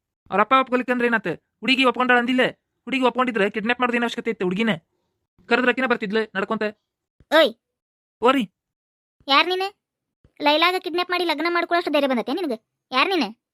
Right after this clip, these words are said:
Speaker 1: ಅದು, ಅದು, ಅದು, ಅದು ಏನಾತಂದ್ರಿ, ಅವ್ರ ಅಪ್ಪಾರ ಫಸ್ಟ್ ನನಗೆ ಕೊಡ್ತೇನೆ ಅಂತೇಳಿ ಮಾತುಕತೆ ಮಾತಾಡಿದ್ರಿ. ಆಮೇಲೆ ನೋಡಿದ್ರೆ ಈಕಿ ಲೈಲಾ ಯಾರನ್ನ ಇಷ್ಟಪಟ್ಟೇನೆ ಅಂತೇಳಿ ಆ ಹುಡುಗನ ಹೋಗಿ ತೋರಿಸ್ಬಿಟ್ಲಿ ರೀ. ಅವ್ರ ಅಪ್ಪಾರ ನನಗೆ ಕೈ ಕೊಟ್ಟು ಆ ಹುಡುಗಗೆ ಹ್ಞೂ ಅಂದ್ಬಿಟ್ರಿ.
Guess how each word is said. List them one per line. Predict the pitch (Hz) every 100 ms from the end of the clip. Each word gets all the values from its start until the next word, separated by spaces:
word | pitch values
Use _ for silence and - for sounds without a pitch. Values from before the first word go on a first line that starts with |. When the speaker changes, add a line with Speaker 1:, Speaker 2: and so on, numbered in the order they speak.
| _ _ _ 202
Speaker 1:
ಅದು, | 226 226 _ _
ಅದು, | 202 240 220
ಅದು, | 214 247 - _ -
ಅದು | 190 220 220
ಏನಾತಂದ್ರಿ, | 226 220 220 208 220 - _ -
ಅವ್ರ | 190
ಅಪ್ಪಾರ | 185 214 208
ಫಸ್ಟ್ | 208 -
ನನಗೆ | 208 190 202
ಕೊಡ್ತೇನೆ | 202 196
ಅಂತೇಳಿ | 196 202
ಮಾತುಕತೆ | 202 196 208 202
ಮಾತಾಡಿದ್ರಿ. | 196 202 196 185 190 - _ _ -
ಆಮೇಲೆ | 190 233
ನೋಡಿದ್ರೆ | 226 226 226 226 _ -
ಈಕಿ | 220
ಲೈಲಾ | 208 220 226
ಯಾರನ್ನ | 208 214
ಇಷ್ಟಪಟ್ಟೇನೆ | 214 214 214 208
ಅಂತೇಳಿ | 208 214
ಆ | 208
ಹುಡುಗನ | 208 208 208
ಹೋಗಿ | 202 214
ತೋರಿಸ್ಬಿಟ್ಲಿ | - 202 220 214
ರೀ. | 202 185 _ _ -
ಅವ್ರ | 220
ಅಪ್ಪಾರ | 214 233
ನನಗೆ | 220 220 226 220
ಕೈ | 214
ಕೊಟ್ಟು | 220 220 214 220
ಆ | 196
ಹುಡುಗಗೆ | 202 220 226 220
ಹ್ಞೂ | 220
ಅಂದ್ಬಿಟ್ರಿ. | 214 208 202